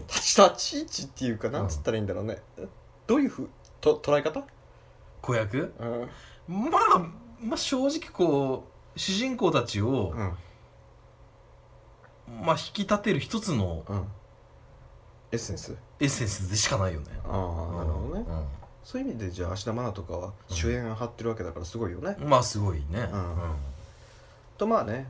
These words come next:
Speaker 1: まあ、
Speaker 2: うん。
Speaker 1: 子役、
Speaker 2: うん。
Speaker 1: 今回は子役会
Speaker 2: え？うん。
Speaker 1: ですと。
Speaker 2: うん。
Speaker 1: まず一匹目。
Speaker 2: うん。一匹目って言うんだ。
Speaker 1: の出走馬。
Speaker 2: うん。出走馬なんだ。
Speaker 1: は、
Speaker 2: うん。
Speaker 1: エドワード・ファー、ファーロング。
Speaker 2: 絶対わかんないよね、俺ね。
Speaker 1: え、知ってるよ。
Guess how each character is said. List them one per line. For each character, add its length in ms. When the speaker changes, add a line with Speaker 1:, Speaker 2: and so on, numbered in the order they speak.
Speaker 1:
ま 100
あ、 100
Speaker 2:
う 20
ん。 80
Speaker 1:
子 140
役、 480
Speaker 2:
う 40
ん。 40
Speaker 1:
今 120
回 160
は 100
子 140
役 300
会 240
Speaker 2:
え？ 240
う 40
ん。 120
Speaker 1:
で 80
す 160
と。 60
Speaker 2:
う 20
ん。 20
Speaker 1:
ま 120
ず 100
一 140
匹 200
目。 160
Speaker 2:
う 40
ん。 200
一 220
匹 200
目 100
っ 20
て 100
言 80
う 40
ん 20
だ。 80
Speaker 1:
の 220
出 160
走 200
馬。 260
Speaker 2:
う 60
ん。 100
出 160
走 260
馬 120
な 80
ん 100
だ。 160
Speaker 1:
は、 420
Speaker 2:
う 80
ん。 100
Speaker 1:
エ 80
ド 120
ワ 100
ー 20
ド・ 100
フ 60
ァ 180
ー、 60
フ 100
ァ 60
ー 20
ロ 120
ン 40
グ。 240
Speaker 2:
絶 480
対 160
わ 80
か 120
ん 60
な 60
い 40
よ 60
ね、 80
俺 180
ね。 300
Speaker 1:
え、 60
知 160
っ 40
て 100
る 60
よ。 120